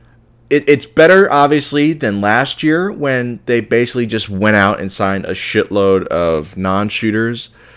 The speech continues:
and players that didn't fit with LeBron. And now, plus, you got Anthony Davis. So, obviously, the Lakers are in much better shape heading into this season than they were heading into last year.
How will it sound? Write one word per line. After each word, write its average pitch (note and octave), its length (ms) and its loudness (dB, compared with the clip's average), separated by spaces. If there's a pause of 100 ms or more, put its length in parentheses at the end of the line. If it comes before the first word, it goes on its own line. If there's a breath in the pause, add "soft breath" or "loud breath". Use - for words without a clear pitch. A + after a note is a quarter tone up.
(280 loud breath)
and G2 180 -4 (280)
players G#2+ 420 4
that F2+ 140 -8
didn't G2 220 0
fit - 240 -2
with G2+ 180 -4
LeBron. G2 480 -4 (240 loud breath)
And A#2+ 160 2
now, B2 220 4
plus, B2 300 0
you A2+ 80 -2
got A2+ 140 4
Anthony A2 340 0
Davis. G#2+ 540 2 (320 loud breath)
So, B2 560 4
obviously, C#3+ 400 4
the A#2 80 0
Lakers A2+ 380 2
are G#2+ 60 2
in G#2 80 0
much G#2 200 -2
better G2+ 180 2
shape F#2 400 -2 (540 soft breath)
heading C3+ 300 4
into A2 200 0
this C#3+ 260 4
season G2+ 480 -2 (120)
than A#2 140 -2
they A2+ 100 0
were A2 200 2
heading G#2+ 220 -4
into F#2 160 -6
last A2 460 0
year. E2 260 -2